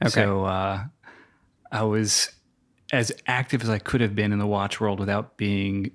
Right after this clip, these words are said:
Speaker 2: employed in the watch industry.
Speaker 1: Okay.
Speaker 2: So a definite passionate collector back then with a, with a full-time day job that was totally unrelated to the world of watches.
Speaker 1: And now you're with Philips.
Speaker 2: And now since, uh,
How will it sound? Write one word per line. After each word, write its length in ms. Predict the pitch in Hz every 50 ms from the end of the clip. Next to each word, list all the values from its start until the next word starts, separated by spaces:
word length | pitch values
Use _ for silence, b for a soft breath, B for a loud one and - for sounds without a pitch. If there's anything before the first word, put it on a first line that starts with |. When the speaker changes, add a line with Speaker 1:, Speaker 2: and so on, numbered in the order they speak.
| _ _
Speaker 2:
employed 480 | 120 101 92 - - 107 101 95 92 95
in 60 | 98
the 80 | 98
watch 260 | 98 98 98 95 - -
industry. 400 | 98 95 90 90 - - - 117
Speaker 1:
Okay. 220 | 120 101 113 - B B B B B
Speaker 2:
So 260 | _ - 101 98 98 -
a 80 | -
definite 600 | 101 - - 113 110 - - 117 110 107 110 -
passionate 540 | - - 110 104 98 - - 95 98 - -
collector 580 | - - 98 92 92 87 - - 90 90 90 - _ _ _ _ _ _ _ _ -
back 260 | 87 87 85 - -
then 340 | 92 87 90 90 87 87 90
with 160 | 87 90 90
a, 140 | 90 87 90 -
with 100 | - 90
a 40 | 90
full-time 400 | - - 107 98 - - 104 101
day 180 | 98 92 92 98
job 340 | 95 104 101 98 95 92 92
that 80 | 101 101
was 80 | 98 -
totally 340 | - - 117 110 101 98 98
unrelated 480 | 98 98 95 92 92 92 92 92 92
to 80 | - 92
the 80 | 92
world 220 | 87 90 92 95 95
of 60 | 95
watches. 500 | 95 95 98 95 - - - - - - _ _ _ _ _ _ _ _ - _ _ _ -
Speaker 1:
And 140 | - 135 123
now 180 | 117 113 110 110
you're 180 | 110 110 110
with 140 | 107 110 -
Philips. 400 | - 170 208 - - - - - B B B B B B B -
Speaker 2:
And 120 | 87 92 101
now 280 | 104 107 117 123 123
since, 360 | 117 - - 117 104 - - 117
uh, 440 | 107 101 101 101 95 92 92 87